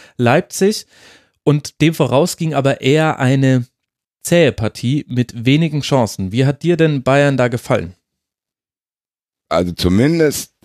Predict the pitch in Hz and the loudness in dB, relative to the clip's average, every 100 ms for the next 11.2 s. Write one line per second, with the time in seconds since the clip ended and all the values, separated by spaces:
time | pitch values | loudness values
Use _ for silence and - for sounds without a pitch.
0 | - 76 - 95 95 87 82 107 110 - | -8 0 2 2 0 0 0 0 -2 -2
1 | 90 90 120 123 110 104 101 104 95 87 | -4 -2 -2 0 2 0 0 -2 0 0
2 | - 90 85 82 95 - 87 - 80 - | -2 -4 -2 0 0 -2 -2 -2 -2 0
3 | 90 101 85 73 - 65 - 73 53 - | -2 0 -2 -2 -2 -2 -2 -4 -4 -4
4 | 67 - 69 90 92 87 85 87 73 80 | -4 -4 -6 -4 -4 -4 -2 -2 0 -2
5 | 78 92 - 92 78 73 90 131 - 82 | -2 -4 -2 0 0 0 0 -4 -2 -4
6 | 64 60 55 50 65 69 76 - 95 95 | -4 -6 -6 -6 -6 -4 -4 0 2 2
7 | 92 95 95 90 113 76 71 80 104 80 | 2 2 2 2 2 0 -4 -4 -2 -4
8 | _ _ - 80 113 107 95 87 85 82 | _ _ -10 -2 0 2 0 0 0 0
9 | 110 - 78 - 110 - 73 123 117 80 | -2 -4 -6 -4 -4 -2 -2 0 0 0
10 | 64 - 76 78 82 - 69 - 78 62 | -2 -4 -4 -2 -4 -4 -6 -4 -4 -2
11 | 76 82 | -2 -4